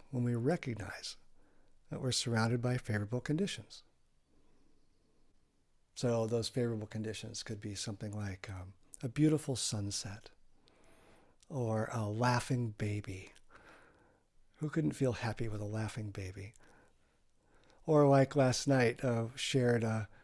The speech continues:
really nice meal on our deck with a group of friends. Very, very much a happy situation. Lots of happy conditions.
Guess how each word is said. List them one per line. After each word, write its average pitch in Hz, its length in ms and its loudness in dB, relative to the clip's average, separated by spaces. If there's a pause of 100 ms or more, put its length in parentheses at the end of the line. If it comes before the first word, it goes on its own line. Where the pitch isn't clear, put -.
(180)
really 156 240 8
nice 131 520 2 (200)
meal 135 640 6
on 127 160 2
our 117 160 4
deck 113 380 0
with 117 260 -4
a 110 240 -4 (140)
group 127 220 0
of 107 100 -6
friends. 92 680 -8 (720)
Very, 165 300 -4 (380)
very 156 280 -4
much - 340 -8 (280)
a 131 60 -10 (440)
happy 117 340 -8
situation. 107 800 -10 (800)
Lots 135 180 -6
of 127 80 -10
happy 117 240 -8
conditions. 110 680 -10